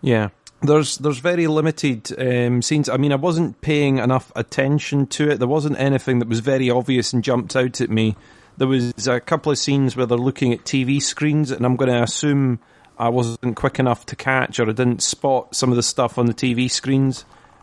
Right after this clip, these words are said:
Um, and it seems to tie a little bit with Agents of shield, which, you know, to be fair to them, they've kinda got to, um, tie in a bit, because Agents of shield did a, a whole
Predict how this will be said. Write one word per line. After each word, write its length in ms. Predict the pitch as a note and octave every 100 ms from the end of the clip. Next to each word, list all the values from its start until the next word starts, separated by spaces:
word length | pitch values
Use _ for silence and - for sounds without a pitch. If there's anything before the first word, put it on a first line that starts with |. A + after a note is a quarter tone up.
| -
Um, 580 | A#2+ B2 A#2+ A#2+ A#2+ B2
and 280 | B2 C3 C3
it 220 | C3 C3+
seems 280 | - D3 C#3
to 120 | -
tie 260 | A#2 C3 B2+
a 140 | B2 B2
little 160 | B2
bit 160 | A#2+ B2+
with 100 | C3
Agents 360 | C3 B2+ A#2+
of 80 | B2+
shield, 320 | - D#3+ D#3+
which, 280 | C3+ C3+ - -
you 160 | D#3+
know, 140 | C#3 B2+
to 60 | - - - - - _
be 100 | E3
fair 240 | - F#3
to 140 | G3 D3
them, 200 | B2 A2+
they've 160 | B2+ -
kinda 280 | E3+ F3
got 400 | A#2+ G#2 D#3 D3+ -
to, 400 | D#3 C#3 B2+ A2+ _ - - _ _
um, 800 | A#2+ A#2 A2+ A2 A2 A2+ A#2 - -
tie 240 | - C3+ C3+
in 220 | C3 B2+
a 60 |
bit, 300 | A2 D3+ A2
because 500 | A2 - C3+ B2 A2+ C3
Agents 380 | D3+ C#3+ C#3+
of 80 | A#2
shield 300 | - C#3 B2
did 160 | B2+ A#2
a, 340 | A2+ A2 G#2
a 20 | G#2
whole 500 | C3+ B2+ A2 G#2+